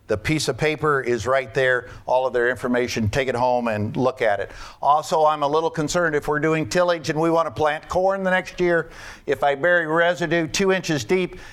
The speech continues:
this happens to be where I plant next year's corn, I could potentially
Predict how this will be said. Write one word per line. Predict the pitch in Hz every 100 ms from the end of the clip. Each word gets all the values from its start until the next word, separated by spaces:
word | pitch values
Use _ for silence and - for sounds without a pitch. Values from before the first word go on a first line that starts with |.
| -
this | 131 170 -
happens | 175 175 170 151
to | 175
be | 165 165
where | 156
I | 147
plant | - 160 160 156
next | 156 -
year's | 156 151 -
corn, | 175 165 160 147 - -
I | 135 147
could | 151 131 -
potentially | - 139 170 165 - 139 135 131